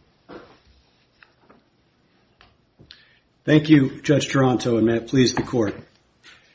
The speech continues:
The asserted claims here purport to monopolize the abstract idea of deriving roof measurements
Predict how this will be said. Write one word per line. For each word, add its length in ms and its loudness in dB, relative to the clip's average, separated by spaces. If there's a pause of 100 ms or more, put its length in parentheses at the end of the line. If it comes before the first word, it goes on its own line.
(460)
The 100 4
asserted 480 4
claims 480 8
here 400 8
purport 460 2
to 80 -2
monopolize 920 4
the 160 -12
abstract 680 -4
idea 440 -2
of 280 -8
deriving 600 -2
roof 300 4
measurements 720 6